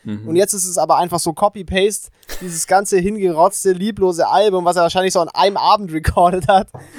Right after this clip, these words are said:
Speaker 1: Mit Fruit Loops.
Speaker 2: Absoluter Dreck. Absoluter Scheißdreck, dieses Album.
Speaker 1: Der dachte sich halt
Speaker 2: Es ist
Speaker 1: wahrscheinlich
Speaker 2: so eine
Speaker 1: so,
Speaker 2: Frechheit.
Speaker 1: der dachte sich wahrscheinlich so, „Boah, damn, ich brauch Geld und ich hab Bock auf ein paar Shisha-Bar-Hits.“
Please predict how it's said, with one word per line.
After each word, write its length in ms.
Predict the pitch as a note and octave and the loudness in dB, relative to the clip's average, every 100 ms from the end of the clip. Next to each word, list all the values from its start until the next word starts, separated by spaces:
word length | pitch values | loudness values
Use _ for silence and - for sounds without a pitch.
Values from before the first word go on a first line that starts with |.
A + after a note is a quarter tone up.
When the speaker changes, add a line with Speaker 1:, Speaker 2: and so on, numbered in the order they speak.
| - | -2
Speaker 1:
Mit 160 | G3 - | 0 0
Fruit 360 | E3+ F#3 G3 | 2 2 4
Loops. 300 | D3+ D3+ - G3 | 2 2 2 -2
Speaker 2:
Absoluter 580 | C#4 - A#3+ A#3 A3+ G3+ | 0 -2 -4 -2 2 2
Dreck. 420 | F#3 F3+ - - - - _ _ | 2 0 -2 -12 -20 -20 _ _
Absoluter 880 | - A3 B3+ - B3 G#3+ A3+ G#3+ F#3 | 2 2 2 -4 -2 -2 -2 2 2
Scheißdreck, 800 | - - F#3+ A3 - C3+ C#3 D#3+ | 2 0 0 0 -2 -4 -4 -4
dieses 260 | D3+ D3 D3 | -16 -14 -6
Album. 360 | C#3+ D3+ G3 | -2 0 0
Speaker 1:
Der 80 | G#3+ | 2
dachte 200 | C#3+ - | 2 0
sich 120 | D3 | 0
halt 80 | C#3+ | 2
Speaker 2:
Es 100 | A#2+ | 2
ist 40 | D#3 | 4
Speaker 1:
wahrscheinlich 220 | C3+ C4 | 4 6
Speaker 2:
so 100 | G#3+ | 6
eine 60 | C3 | 4
Speaker 1:
so, 60 | B2+ | 4
Speaker 2:
Frechheit. 500 | G#3 D#3+ D3 - - | 2 4 2 2 -4
Speaker 1:
der 80 | G#2+ | -2
dachte 180 | B2+ | -2
sich 140 | C#3 B2+ | -2 -6
wahrscheinlich 280 | A2+ B2 A#2+ | -4 -4 -6
so, 120 | G#2 | -6
„Boah, 200 | F#2+ G2 | -4 -2
damn, 320 | G#2+ A2 G2+ | -2 -2 -4
ich 100 | F#2+ | -4
brauch 180 | G#2+ G2+ | -6 -4
Geld 320 | A#2+ B2 A#2+ | 2 2 2
und 260 | A#2+ G#2+ G#2+ _ | -8 -10 -12 _
ich 160 | A#2 A#2 | -10 -10
hab 100 | - | -8
Bock 140 | G#2+ | -8
auf 140 | A2+ A#2 | -8 -10
ein 20 | |
paar 160 | - A2 | -12 -8
Shisha-Bar-Hits.“ 840 | C#3+ C3 G#2+ G#2 G2+ B2 - | -8 -6 -4 -4 -4 -8 -8